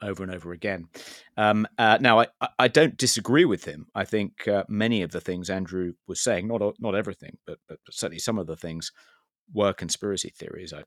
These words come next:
as you know, don't think it was all a conspiracy to enrich big tech and big pharma titans. And I don't think it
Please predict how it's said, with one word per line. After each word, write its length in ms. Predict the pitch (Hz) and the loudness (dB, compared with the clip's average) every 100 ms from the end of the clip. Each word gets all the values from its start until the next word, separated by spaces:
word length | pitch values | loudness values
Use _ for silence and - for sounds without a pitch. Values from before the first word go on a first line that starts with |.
| _ - | _ -16
as 140 | 85 | -14
you 100 | 82 | -10
know, 160 | 90 78 - | -10 -10 -8
don't 240 | 92 87 | -8 -8
think 380 | - 95 82 - | -10 -10 -10 -16
it 80 | 85 | -14
was 220 | 85 - | -10 -10
all 240 | - 90 85 | -10 -12 -12
a 80 | 85 | -12
conspiracy 760 | - 90 - 98 87 - 80 87 | -10 -8 -6 -6 -6 -8 -10 -12
to 320 | - - 87 85 - - - - - - _ _ | -10 -8 -10 -12 -20 -20 -20 -20 -20 -20 _ _
enrich 760 | 139 107 107 110 - - - - _ 113 | 0 2 4 2 2 -2 -2 -4 _ -4
big 200 | 98 - | -4 -4
tech 300 | 110 98 - - | -2 -2 -6 -6
and 240 | 98 92 85 | -4 -4 -4
big 160 | 101 | -6
pharma 440 | - - 98 92 90 - | -4 -4 -4 -4 -6 -4
titans. 640 | 101 90 - 90 87 82 | -2 -2 -6 -10 -10 -10
And 80 | 87 | -10
I 60 | |
don't 220 | 85 92 - | -6 -8 -8
think 300 | - 82 - | -12 -12 -14
it 120 | 87 | -18